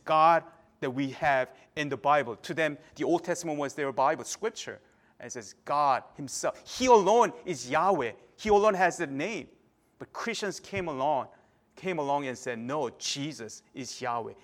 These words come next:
Jesus is God himself. Jesus is Lord." So no one can say that Jesus is Lord, Jesus is God,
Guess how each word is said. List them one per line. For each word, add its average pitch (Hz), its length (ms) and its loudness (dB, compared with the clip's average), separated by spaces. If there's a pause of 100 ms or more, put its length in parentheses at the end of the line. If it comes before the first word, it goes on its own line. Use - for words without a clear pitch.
Jesus 190 520 -2 (100)
is 147 200 -6
God 143 420 0 (160)
himself. 120 600 -4 (180)
Jesus 170 680 -4 (180)
is 135 280 -6
Lord." 139 480 -2 (1400)
So - 120 -10
no 165 160 4
one 247 180 6
can 233 180 0
say 175 440 0 (160)
that 131 140 -10
Jesus 143 560 -8 (100)
is - 240 -8
Lord, 131 320 -6
Jesus 147 400 -8
is 120 140 -14
God, 151 240 -6